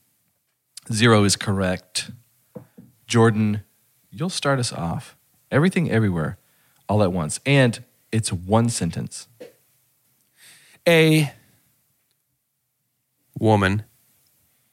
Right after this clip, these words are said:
Speaker 2: No, incorrect, I suppose.
Speaker 3: A-, actually, explicitly correct. I've
Speaker 2: Explicitly
Speaker 3: seen the movie.
Speaker 2: correct, yeah. Discovers
Speaker 3: Her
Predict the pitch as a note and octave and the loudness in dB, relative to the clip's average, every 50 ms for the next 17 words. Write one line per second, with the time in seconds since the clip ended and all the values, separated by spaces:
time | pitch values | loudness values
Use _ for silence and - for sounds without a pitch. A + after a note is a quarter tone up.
0 | _ _ _ _ _ _ - B2+ D#3 D3 - D3 D3 A#2 A#2 C3 C#3 A#2 - - | _ _ _ _ _ _ -2 2 2 4 4 2 2 2 2 2 2 2 0 -2
1 | - - G2+ G#2 - - G#2+ G#2+ G#2+ - - - - - - - - - - - | -8 -6 -4 -6 -4 -4 -4 -4 -4 -4 -8 -12 -18 -16 -16 -14 -16 -16 -18 -20
2 | - _ _ _ _ _ _ _ _ _ _ _ _ _ _ _ - C3+ - - | -20 _ _ _ _ _ _ _ _ _ _ _ _ _ _ _ -2 0 2 2
3 | C3 D3 - - E3+ A#2 G#2 G2+ - - - F3 G#3+ - - D#2+ C#2+ - - - | 0 0 0 0 0 0 0 -2 -4 -2 -2 -2 -2 -2 -6 -8 -8 -10 -8 -8
4 | G#1 G1+ - D#3 C#3 - - D#3+ D3+ - C#3+ C3+ B2+ G#2 A2 F3 - B2 A2 - | -6 -2 0 0 0 2 2 2 2 2 2 2 2 4 2 2 0 0 -6 -8
5 | - - A#2+ B2+ A2 - _ _ _ _ _ _ _ _ _ _ _ _ _ _ | -10 -10 -10 -10 -10 -12 _ _ _ _ _ _ _ _ _ _ _ _ _ _
6 | _ _ _ _ _ _ _ _ _ _ _ _ _ _ _ _ _ _ _ _ | _ _ _ _ _ _ _ _ _ _ _ _ _ _ _ _ _ _ _ _
7 | _ - - E3+ - - - - E3 D#3 D3+ E3 F#3+ G#3 A3 G#3+ - - - _ | _ -2 0 2 4 4 4 4 2 2 4 4 2 2 2 2 0 -2 -4 _
8 | _ _ _ _ _ _ _ _ _ _ _ _ _ _ _ _ _ _ _ _ | _ _ _ _ _ _ _ _ _ _ _ _ _ _ _ _ _ _ _ _
9 | _ _ _ - _ _ _ _ _ _ - - - G2 G2 G2 A#2+ D#3 D#3 | _ _ _ -20 _ _ _ _ _ _ -8 -2 2 2 4 4 2 2 -2